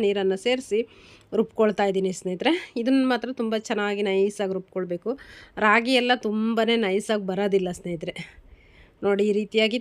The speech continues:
ತುಂಬ ಚೆನ್ನಾಗಿ ನುಣ್ಣಗೆ ಬಂದಿದೆ. ಇದನ್ನು ಒಂದು ಪಾತ್ರೆಯಲ್ಲಿ ಹಾಕ್ಕೊಳ್ಳೋಣ. ನಾವು ಯಾವ ಪಾತ್ರೆಗೆಲ್ಲ ನೆನೆ ಇಡ್ತೀವಲ್ವ, ಹಿಟ್ಟನ್ನು ರುಬ್ಬಿದ್ದು ಹಾಕ್ತೀವಲ್ವ, ಅದಕ್ಕೆ ಹಾಕಿಟ್ಕೊಂಡು ನಂತರದಲ್ಲಿ ಅವಲಕ್ಕಿಯನ್ನು ಸ್ವಲ್ಪ ಅದನ್ನು ಸೇರಿಸಿ ರುಬ್ಕೊಳ್ತಾ ಇದ್ದೀನಿ. ನೀವು ಅವಲಕ್ಕಿ ಹಾಗೆಯೇ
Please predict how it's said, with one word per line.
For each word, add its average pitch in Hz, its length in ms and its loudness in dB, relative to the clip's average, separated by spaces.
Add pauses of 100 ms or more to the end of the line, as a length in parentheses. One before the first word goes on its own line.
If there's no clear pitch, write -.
ತುಂಬ 214 200 -2 (120)
ಚೆನ್ನಾಗಿ 196 380 0
ನುಣ್ಣಗೆ 220 520 -2
ಬಂದಿದೆ. 196 320 0 (640)
ಇದನ್ನು 285 300 -2
ಒಂದು 262 200 2 (400)
ಪಾತ್ರೆಯಲ್ಲಿ 214 540 0
ಹಾಕ್ಕೊಳ್ಳೋಣ. 185 500 -4
ನಾವು 185 200 -4
ಯಾವ 196 100 0 (100)
ಪಾತ್ರೆಗೆಲ್ಲ 185 440 -2 (120)
ನೆನೆ 180 280 -4
ಇಡ್ತೀವಲ್ವ, 180 440 -8 (640)
ಹಿಟ್ಟನ್ನು 214 460 0
ರುಬ್ಬಿದ್ದು 190 320 0
ಹಾಕ್ತೀವಲ್ವ, 180 400 -6 (380)
ಅದಕ್ಕೆ 247 320 -2
ಹಾಕಿಟ್ಕೊಂಡು 226 640 0 (1000)
ನಂತರದಲ್ಲಿ 226 460 0 (120)
ಅವಲಕ್ಕಿಯನ್ನು 208 580 2 (280)
ಸ್ವಲ್ಪ 220 240 -4 (100)
ಅದನ್ನು 208 220 -2 (100)
ಸೇರಿಸಿ 196 340 -2 (520)
ರುಬ್ಕೊಳ್ತಾ 226 480 2
ಇದ್ದೀನಿ. 202 200 2 (100)
ನೀವು 233 200 0
ಅವಲಕ್ಕಿ 240 480 0
ಹಾಗೆಯೇ 220 260 0